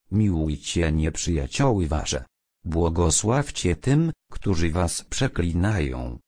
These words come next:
dobrze czyńcie tym, którzy was mają w nienawiści, i módlcie się za tymi, którzy wam złość wyrządzają i prześladują was".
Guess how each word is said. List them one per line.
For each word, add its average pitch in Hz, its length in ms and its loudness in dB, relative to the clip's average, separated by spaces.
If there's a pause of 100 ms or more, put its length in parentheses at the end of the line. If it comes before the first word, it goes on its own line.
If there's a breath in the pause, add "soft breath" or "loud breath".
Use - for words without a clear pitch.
(120)
dobrze 82 460 2
czyńcie 156 520 0
tym, 156 360 2 (200)
którzy 87 360 0
was 73 300 -2
mają 120 420 2
w 92 120 2
nienawiści, 87 1000 0 (200)
i 139 160 2
módlcie 117 600 2
się 87 280 -2
za 76 200 0
tymi, 82 460 -2 (220)
którzy 87 380 0
wam 73 320 2
złość 98 520 -2
wyrządzają 98 920 2
i 92 260 -2
prześladują 110 920 2
was". 78 540 -2